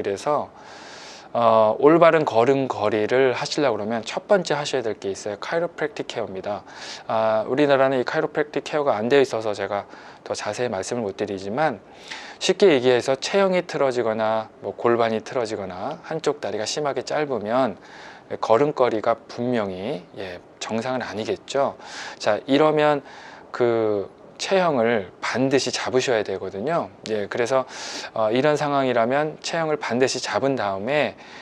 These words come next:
예, 걸음걸이를 신경 써서 걸으셔야지만 효과를 보시는 거고, 어, 그 다음에 이제 아까 제가 말씀드렸듯이 스테빌라이즈 펠비스. 자, 골반이 불안정하게 되면, 예, 뒤뚱뒤뚱 걷게 되면서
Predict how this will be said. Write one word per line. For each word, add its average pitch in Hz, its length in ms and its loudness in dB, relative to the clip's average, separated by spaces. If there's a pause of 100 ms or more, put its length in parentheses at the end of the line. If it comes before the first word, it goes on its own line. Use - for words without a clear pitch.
(200)
예, 104 60 -6
걸음걸이를 113 600 0
신경 165 320 -2
써서 123 260 -4
걸으셔야지만 107 920 -4
효과를 135 380 -2
보시는 120 420 -6
거고, 110 480 0 (460)
어, 113 180 4
그 139 120 4
다음에 156 320 4
이제 135 160 6
아까 120 240 4
제가 117 180 2
말씀드렸듯이 110 1040 -2
스테빌라이즈 123 880 2
펠비스. 165 540 -2 (440)
자, 98 300 -2
골반이 170 500 6
불안정하게 135 920 2
되면, 104 460 -2 (340)
예, 101 300 -8
뒤뚱뒤뚱 135 540 -2
걷게 107 260 -2
되면서 98 640 -2